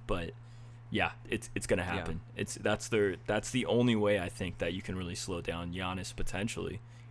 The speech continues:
Speaker 1: is the thing. You just make him use all his
Speaker 2: Yeah.
Speaker 1: effort on defense, too. On top of that,
Speaker 2: Yeah,
Speaker 1: guarding
Speaker 2: you,
Speaker 1: K D.
Speaker 2: I mean, you wanna, if you're playing the Bucks, you want Khris Middleton or Jrue Holiday to beat you.
Speaker 1: Mm-hmm. One hundred percent.
Speaker 2: That's what you do.
Speaker 1: And hopefully you
Speaker 2: But
Speaker 1: can play Brook Lopez off the floor, which I'm assuming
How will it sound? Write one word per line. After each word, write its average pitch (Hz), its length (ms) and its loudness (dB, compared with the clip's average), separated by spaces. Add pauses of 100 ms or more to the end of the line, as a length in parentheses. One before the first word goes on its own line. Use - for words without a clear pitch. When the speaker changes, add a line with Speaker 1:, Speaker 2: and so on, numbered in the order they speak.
(160)
Speaker 1:
is 101 140 -6
the 85 80 -4
thing. 80 420 -6
You - 80 -8
just 104 220 -4
make 107 180 2
him 101 140 2
use 110 260 2
all 104 180 6
his 107 100 4
Speaker 2:
Yeah. 104 80 6
Speaker 1:
effort 104 200 0
on 87 140 -2
defense, - 680 -2 (640)
too. 107 240 2
On 95 100 -4
top 104 260 0
of 92 60 0
that, 92 100 2
Speaker 2:
Yeah, 147 100 4
Speaker 1:
guarding 113 180 4
Speaker 2:
you, 135 60 2
Speaker 1:
K 92 80 -4
D. - 20 2
Speaker 2:
I 135 40 2
mean, 143 140 8
you 143 80 8
wanna, 156 400 6 (460)
if - 140 0
you're 147 120 6
playing 156 240 8
the 147 80 8
Bucks, 131 300 10
you 107 80 6
want 110 180 8
Khris 113 240 6
Middleton 104 320 8
or 98 100 8
Jrue 95 240 8
Holiday 90 300 10
to 80 80 6
beat 65 260 2
you. - 60 0
Speaker 1:
Mm-hmm. 127 240 6 (520)
One 135 120 10
hundred 127 220 8
percent. 95 320 2
Speaker 2:
That's 104 160 6
what 92 160 4
you 90 80 10
do. 69 200 8
Speaker 1:
And 104 120 10
hopefully 120 340 10
you 113 160 10
Speaker 2:
But 92 120 12
Speaker 1:
can 101 100 8
play 98 300 6 (180)
Brook 104 200 4
Lopez 95 440 4
off 90 180 2
the - 80 -6
floor, 87 400 0 (220)
which 85 240 -4
I'm 85 120 0
assuming 87 540 0